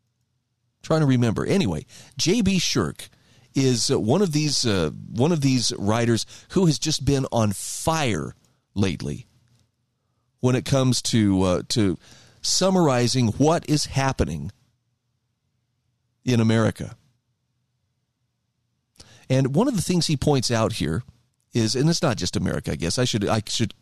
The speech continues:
expa-, expand this to the West, is that we're being told, you know, that in the name of democracy, we have to, uh,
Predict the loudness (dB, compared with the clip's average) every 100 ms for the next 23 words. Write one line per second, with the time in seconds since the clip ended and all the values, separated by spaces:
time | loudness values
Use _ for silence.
0 | -8 -4 -4 -2 0 0 -2 -4 -2 0
1 | 0 -2 -2 -2 -2 -2 -4 -8 -20 -20
2 | -20 _ _ _ _ -2 0 2 2 2
3 | 0 0 2 4 4 2 2 2 2 2
4 | 2 2 0 0 0 0 2 0 0 2
5 | 2 4 2 0 0 2 4 4 2